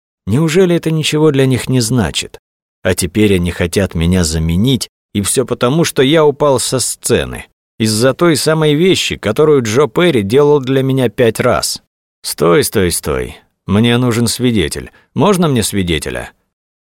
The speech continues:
Разве не поэтому нас называют токсичными близнецами? Ведь Питер Вульф посмотрел на меня, как капитан очевидности, и сказал: "Скажи мне что-нибудь новенькое".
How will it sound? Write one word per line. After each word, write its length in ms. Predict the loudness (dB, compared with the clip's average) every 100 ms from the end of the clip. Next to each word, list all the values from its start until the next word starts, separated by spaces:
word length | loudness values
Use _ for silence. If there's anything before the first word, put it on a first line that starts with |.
| -4
Разве 400 | 0 0 0 0
не 100 | 0
поэтому 540 | 2 2 2 2 2
нас 200 | 2 0
называют 580 | -2 0 2 2 2 0
токсичными 640 | -4 -2 -4 -2 0 2 2
близнецами? 800 | 2 0 0 -2 -2 -2 -6 -14 _ -4
Ведь 260 | -2 -2 -6 _ _ _ _ _ -6
Питер 300 | -4 -2 -2
Вульф 300 | -2 -4 -4
посмотрел 580 | -6 -4 -4 -2 -2
на 100 | -2
меня, 360 | -4 -2 0 0 -4 _
как 260 | -4 -4 -4
капитан 520 | -6 -2 -2 0 0
очевидности, 720 | 0 -2 -2 -2 -2 -4 -6
и 20 |
сказал: 540 | -6 -4 0 0 -2 -4 _ _
"Скажи 400 | -12 -4 -2 0
мне 160 | 0 -2
что-нибудь 560 | -4 -4 -4 -4 -8 -6
новенькое". 800 | -4 -4 -6 -10 -12 -14 -14